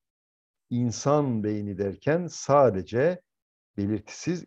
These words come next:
isim tanımlamasını görüyoruz. Dil aracılığı derken belirtisiz isim tanımlamasını görüyoruz. Belirtili isim tanımlaması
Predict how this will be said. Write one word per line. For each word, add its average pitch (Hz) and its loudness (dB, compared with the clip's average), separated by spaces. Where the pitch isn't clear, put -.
isim 123 -4
tanımlamasını 107 -2
görüyoruz. 107 0
Dil 170 -2
aracılığı 107 4
derken 123 0
belirtisiz 107 -4
isim 127 -2
tanımlamasını 101 0
görüyoruz. 110 0
Belirtili 123 -2
isim 139 -4
tanımlaması 113 -2